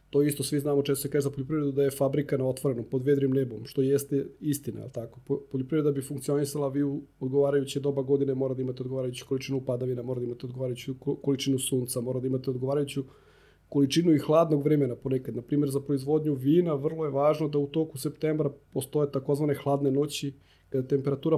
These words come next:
pada ispod određene gra-, granice da bi se u grožđu formirali odgovarajući šećeri koji posle pomažu da vino bude kvalitetno. Tako od svega toga zavisi poljoprivreda. Nije samo u pitanju da li je vreme toplije ili je manje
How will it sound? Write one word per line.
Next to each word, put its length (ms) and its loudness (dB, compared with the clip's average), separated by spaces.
pada 200 4
ispod 220 -4
određene 380 0
gra-, 200 -2
granice 380 0
da 80 0
bi 100 -4
se 140 -4
u 40 0
grožđu 340 0
formirali 500 0
odgovarajući 520 0
šećeri 440 -2
koji 140 -2
posle 320 -6
pomažu 340 2
da 100 -4
vino 280 -2
bude 220 -4
kvalitetno. 500 -8
Tako 240 0
od 140 2
svega 280 4
toga 260 0
zavisi 360 0
poljoprivreda. 480 0
Nije 200 0
samo 200 0
u 100 0
pitanju 340 -2
da 100 -2
li 100 0
je 60 -2
vreme 280 -4
toplije 560 -2
ili 120 -4
je 60 -6
manje 220 -2